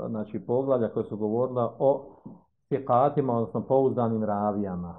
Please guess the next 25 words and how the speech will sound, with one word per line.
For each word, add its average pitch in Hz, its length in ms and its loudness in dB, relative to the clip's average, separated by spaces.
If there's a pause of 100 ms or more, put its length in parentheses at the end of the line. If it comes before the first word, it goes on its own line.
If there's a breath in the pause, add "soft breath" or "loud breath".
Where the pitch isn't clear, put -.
njihovim 110 360 -2
stepenima 110 840 -2
i 110 120 -6
kako 113 260 -2
se 107 160 -4
računa, 117 460 -4
i 101 80 -4
pogotovo 117 420 -2
oni 117 160 0
koji 110 180 -4
su - 120 -6
u 101 40 -2
Buhari, 107 380 -2
u 104 40 -2
Muslimu. 135 500 0 (400 loud breath)
I 113 100 -4
zadnje 123 300 4
što 117 120 -8
smo 113 180 -2
govorili, 110 440 2
ako 104 100 -2
se 110 160 -6
sjećate, 117 680 0 (720)
ona 104 320 -4
poznata 107 720 -2